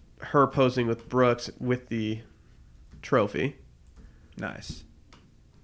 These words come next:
Speaker 1: I don't know. She's, she's a little much.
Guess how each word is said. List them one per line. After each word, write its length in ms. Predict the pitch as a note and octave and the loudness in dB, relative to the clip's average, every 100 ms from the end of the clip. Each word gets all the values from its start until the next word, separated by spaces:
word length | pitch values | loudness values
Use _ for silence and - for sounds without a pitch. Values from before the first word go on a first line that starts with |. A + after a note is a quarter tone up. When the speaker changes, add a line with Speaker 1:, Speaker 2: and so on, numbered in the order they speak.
| - - - - - - - - - | -20 -20 -16 -14 -16 -20 -20 -20 -2
Speaker 1:
I 140 | D3+ C#3+ | 6 6
don't 180 | A#2+ A2 | 6 4
know. 280 | G#2+ G#2+ - | 2 2 0
She's, 420 | - D#3 B2 - - - _ - - - - - | 4 4 4 -4 -20 -20 _ -20 -20 -20 -20 -12
she's 240 | - F3 | 2 4
a 60 | D#3 | 6
little 160 | B2+ | 4
much. 320 | G#2+ D2 - | 2 -4 -6